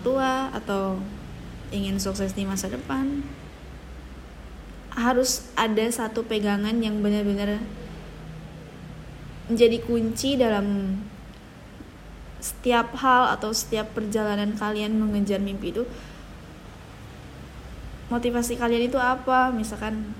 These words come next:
eh, ingin membanggakan orang tua, apapun halangan nanti buat kedepannya, sesulit apapun prosesnya nanti, karena kita yakin gitu kan, maksudnya kita mau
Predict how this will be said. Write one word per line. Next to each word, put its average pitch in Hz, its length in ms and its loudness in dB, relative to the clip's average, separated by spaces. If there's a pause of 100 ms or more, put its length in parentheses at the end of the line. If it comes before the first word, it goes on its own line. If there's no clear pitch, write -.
(320)
eh, 185 340 -4 (220)
ingin 220 240 4
membanggakan 196 480 2
orang 190 320 -2
tua, 202 320 4
apapun 202 480 0 (560)
halangan 202 480 2
nanti 202 240 0
buat 196 240 0
kedepannya, 214 880 0 (160)
sesulit 202 400 0
apapun 202 720 0 (480)
prosesnya 208 640 2
nanti, 214 480 0 (480)
karena 202 560 2 (340)
kita 285 220 2
yakin 262 720 4
gitu 196 160 -2
kan, 196 320 -2
maksudnya 233 400 -2
kita 233 240 0
mau 214 320 0